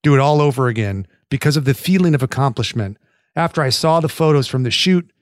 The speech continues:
the feeling of seeing myself that way I've always wanted was undescribable. Well, anyway, surgery is scheduled tomorrow. Wish me luck,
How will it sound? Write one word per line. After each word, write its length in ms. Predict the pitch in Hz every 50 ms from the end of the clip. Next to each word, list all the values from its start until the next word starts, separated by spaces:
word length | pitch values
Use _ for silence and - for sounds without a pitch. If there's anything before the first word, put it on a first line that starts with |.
| _ _ _ _ _ _ _
the 80 | - 127
feeling 440 | - - - 170 170 165 170 165 151
of 100 | 135 113
seeing 260 | - - 165 160 156
myself 420 | 143 143 139 - - 156 143 131 -
that 200 | - 143 135 123
way 340 | 123 120 113 113 113 107 - _ _ _ _ _ _ _ _
I've 160 | - 127 117 135
always 260 | 143 151 156 143 113
wanted 460 | 120 131 135 131 131 123 117 107 117 _ _ -
was 160 | - 131 -
undescribable. 1000 | - 147 143 143 131 131 - - - 127 123 113 104 104 101 101 101 95 95 - _ _ - _ _ _ _ _
Well, 160 | - 151 160 180
anyway, 500 | 202 208 196 160 147 139 139 139 120 - _ _ _ -
surgery 460 | - - - 185 196 175 180 190 180
is 80 | 165 -
scheduled 360 | - - 165 156 156 160 -
tomorrow. 420 | - 143 147 143 139 139 139 139
Wish 300 | 135 123 139 151 - -
me 100 | 175 156
luck, 440 | 143 135 131 127 123 123 - - -